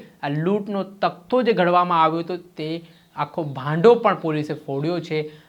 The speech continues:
ને જે મુદ્દામાલમાં વપરાયેલી પલ્સર ગાડી છે તેમજ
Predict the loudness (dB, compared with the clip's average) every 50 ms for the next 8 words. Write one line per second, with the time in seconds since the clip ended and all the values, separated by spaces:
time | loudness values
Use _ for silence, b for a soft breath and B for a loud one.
0 | B B -8 -4 -4 -4 -4 -4 -4 -2 0 -2 0 0 -2 -4 -4 -4 -6 -6
1 | -8 -6 -6 -4 -4 -2 -2 -4 -4 -6 -8 B B B B -2 -2 -2 -2 -2
2 | -2 0 0 0 -2 -2 -2 -2 -4 -4 -6 -6 -6 -6 -6 -6 -6 -10 B B
3 | _ -10 -8 -8 -6 -6 -8